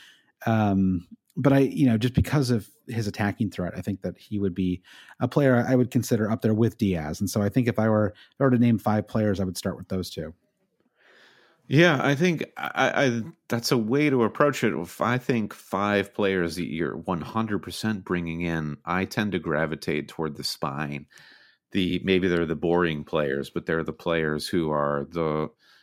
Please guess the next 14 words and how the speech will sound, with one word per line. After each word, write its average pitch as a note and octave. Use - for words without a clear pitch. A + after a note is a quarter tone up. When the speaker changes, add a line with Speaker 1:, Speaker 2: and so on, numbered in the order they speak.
Speaker 2:
less G2+
flash. -
They're F2+
the F2
ones E2+
that D2
you C#2
kinda D#2+
have F2+
to F2+
have. D#2
They're F2
locked F2
in, D2